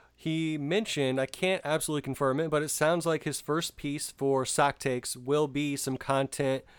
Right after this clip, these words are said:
based on Wednesday's game between Miami F C and F C Cincinnati. So if you're fans of either of those clubs, be on the lookout for our brand new writer, Bob Williams, his first piece.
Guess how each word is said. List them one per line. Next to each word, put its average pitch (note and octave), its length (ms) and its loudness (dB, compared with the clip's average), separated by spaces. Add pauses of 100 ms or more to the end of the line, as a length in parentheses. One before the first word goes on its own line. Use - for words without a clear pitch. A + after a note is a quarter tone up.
(240)
based C3+ 460 0
on C3 460 4
Wednesday's C3 480 2
game C3 400 0
between B2+ 720 0 (240)
Miami B2+ 440 2
F B2+ 100 2
C B2+ 380 -2
and A#2+ 100 -2
F B2 140 0
C C3 140 -6
Cincinnati. B2+ 580 -2
So A#2+ 260 0
if A#2 100 -6
you're B2 80 -2
fans C3+ 360 2
of C3 100 -4
either C3+ 160 0
of B2+ 60 -2
those B2+ 180 0
clubs, C3+ 480 0 (480)
be B2+ 140 0
on B2+ 120 4
the C3 60 2
lookout D3 440 0
for B2 580 0
our A#2+ 320 0
brand B2+ 260 0
new C3 400 2
writer, C3 440 0 (120)
Bob B2+ 260 2
Williams, C3+ 420 2
his C3 160 -4
first C3+ 320 -2
piece. - 480 -6